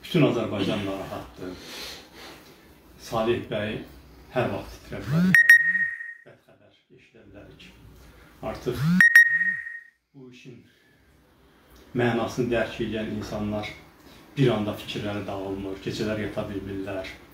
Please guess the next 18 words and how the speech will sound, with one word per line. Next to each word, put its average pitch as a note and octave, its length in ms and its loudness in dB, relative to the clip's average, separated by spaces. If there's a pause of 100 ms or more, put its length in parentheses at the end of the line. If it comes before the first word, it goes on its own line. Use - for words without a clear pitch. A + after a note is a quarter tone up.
(400)
Azərbaycan A2+ 640 -2 (240)
xalqı A2+ 460 0 (600)
şahidlik A#2+ 640 4
eləyir G#2 340 -4
ki, B2 140 0 (800)
onun A#2 340 2 (180)
qəhrəman A2 560 -2 (200)
Qarabağ A2+ 340 0 (100)
qazisini, G2 540 -6 (680)
bu B2+ 140 6 (100)
xalqa A#2 400 0 (1500)
başkənd C#3 580 4
qələbəsini A#2 560 -2
qazandırmış A#2 720 0 (220)
igidini B2+ 500 4 (540)
hamımızın B2+ 540 4
gözünün B2+ 400 2
qarşısında B2 360 0